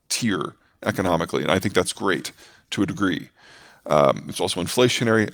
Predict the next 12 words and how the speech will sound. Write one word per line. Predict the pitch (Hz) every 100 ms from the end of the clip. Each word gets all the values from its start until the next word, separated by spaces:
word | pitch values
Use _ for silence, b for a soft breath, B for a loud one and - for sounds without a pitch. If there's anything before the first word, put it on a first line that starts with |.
| -
That's | 90 85 82 85
another | 85 69
problem. | - 50 50 - B B B B B B -
Uh, | 85 80 - -
in | 120 113
countries | - 160 147 139 123 -
that | 107 104 - - 107 98
don't | 123 139 104 - - - - _ _ _ _ -
have | - 101 92
those | 98 92 90
inputs, | 104 90 - 87 - -
however, | 80 69 65 62 50